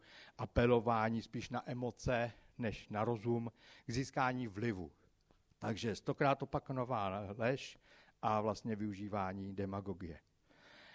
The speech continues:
A můžeme to asi vidět okolo sebe, asi jsme to všichni nějak zaregistrovali, zaznamenali. A děje se to vlastně i u pr-, u problematiky rodiny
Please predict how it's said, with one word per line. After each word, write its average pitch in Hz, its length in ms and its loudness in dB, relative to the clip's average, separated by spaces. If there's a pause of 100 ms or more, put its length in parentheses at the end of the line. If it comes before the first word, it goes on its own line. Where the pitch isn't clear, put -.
(160)
A 117 240 6 (240)
můžeme 170 320 6
to 170 140 8
asi 151 440 6
vidět 131 360 2
okolo 151 300 2
sebe, 139 320 2
asi 131 220 4
jsme 131 160 -6
to 127 140 0
všichni 127 300 -6
nějak 123 220 0
zaregistrovali, 117 760 -2
zaznamenali. 120 760 -2 (600)
A 120 380 8 (120)
děje 135 180 4
se 156 160 2
to 147 140 4
vlastně 147 560 4
i 139 260 6 (120)
u - 100 0
pr-, 127 440 4
u 123 280 4
problematiky 127 840 2 (380)
rodiny 113 540 0